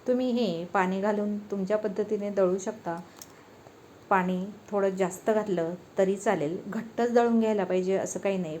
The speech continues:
फक्त एकदम बारीक फाईन पेस्ट आपल्याला त्याची करायची आहे. म्हणजे सगळे इथे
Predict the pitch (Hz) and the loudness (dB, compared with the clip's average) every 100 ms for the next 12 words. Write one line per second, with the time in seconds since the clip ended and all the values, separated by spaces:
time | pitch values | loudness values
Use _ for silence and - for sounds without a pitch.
0 | - 196 - - 226 151 127 - - 180 | -4 -4 -6 0 2 2 0 -8 -8 -6
1 | 180 190 202 220 208 190 180 147 - - | 0 2 4 2 0 2 0 -4 -10 -2
2 | 196 190 196 208 202 196 - 185 180 175 | 2 2 0 -2 -2 -2 -4 -6 -4 -4
3 | 175 170 185 196 170 160 185 180 175 - | -6 -6 -4 -2 -2 -4 -4 -4 -4 -10
4 | - - - - - 196 208 220 196 190 | -18 -20 -20 -14 -8 -6 -2 0 0 2
5 | 214 247 262 - - - - - - 220 | 4 4 2 -8 -20 -20 -20 -20 -8 -6
6 | 220 220 | -4 -4